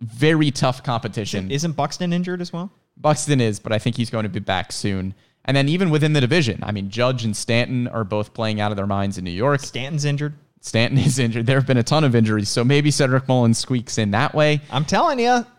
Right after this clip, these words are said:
Speaker 2: I just think it's a possibility.
Speaker 1: I think John Means is pretty solidly an all-star. I think Cedric Mullins has a chance. I think Trey Mancini has an outside chance.
Speaker 2: So that's the thing. I think it would be a great story for baseball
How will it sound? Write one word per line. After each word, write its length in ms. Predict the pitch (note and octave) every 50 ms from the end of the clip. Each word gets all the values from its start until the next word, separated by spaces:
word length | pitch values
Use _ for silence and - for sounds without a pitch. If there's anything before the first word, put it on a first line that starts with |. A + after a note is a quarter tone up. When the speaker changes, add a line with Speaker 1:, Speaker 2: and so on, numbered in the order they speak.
| _ -
Speaker 2:
I 60 | D3
just 160 | D#3+ F3+ F3
think 180 | - A3 A#3 D4
it's 120 | D4+ -
a 40 | B3+
possibility. 680 | - C4 C#4 C#4 C#4 - G#3+ B3 D#4+ F4 F4+ F4+ E4+ B3
Speaker 1:
I 100 | - C#3+
think 180 | C#3+ F#3 F#3 C#3+
John 300 | D3 D#3+ E3 D#3+ D#3+ D#3+
Means 300 | D#3+ E3 D#3+ D#3 C#3+ C#3
is 100 | C#3 C3
pretty 260 | - - D3 C3+ C3+ A#2+
solidly 880 | - - - B2+ A#2+ B2 B2 B2 A#2 A2 B2 A#2 A#2 A2 A2 A2+ - - _ _ _ _ -
an 100 | A#2+ A#2
all-star. 560 | A2+ A2 A2+ A2 - - A#2 A2+ A2 G#2+ G#2+ -
I 120 | - G#2 G#2
think 320 | - - - A#2 A2 G2+
Cedric 500 | - - - - - G#2+ G2+ G2+ - -
Mullins 300 | A#2+ C3 C#3+ D3+ C#3+ C3 C#3+
has 140 | C#3 A#2
a 40 | B2+
chance. 440 | - - B2+ A#2+ A#2+ A#2 - - - -
I 80 | A2+ A2
think 280 | - - A2+ G2+ - -
Trey 260 | - - B2 B2 A#2+
Mancini 580 | A#2 A2 G#2+ G#2+ - - A#2+ A#2 A2+ A2+ G#2+ G#2
has 200 | G#2+ G#2 G2+ G#2
an 120 | G2+ F#2 - -
outside 540 | G2+ G#2+ - - - - G2+ F#2+ F#2+ F#2+
chance. 240 | - - - - -
Speaker 2:
So 100 | - E3
that's 240 | D3+ D3+ F3 E3+ -
the 120 | - F3 -
thing. 220 | - D#3 D3 C3
I 100 | B2 B2+ B2
think 200 | - D#3 C#3+ D#3+
it 20 |
would 140 | D3+ C3+ B2
be 160 | A2+ B2 A2+
a 40 | A2
great 300 | G2 G#2+ A2 A2+ A#2 A2
story 260 | - - B2+ A2+ G#2+
for 120 | G#2 - G#2
baseball 760 | F2 G2+ G2+ G2+ - - B2+ A#2+ C3 C#3 D3 D3 - _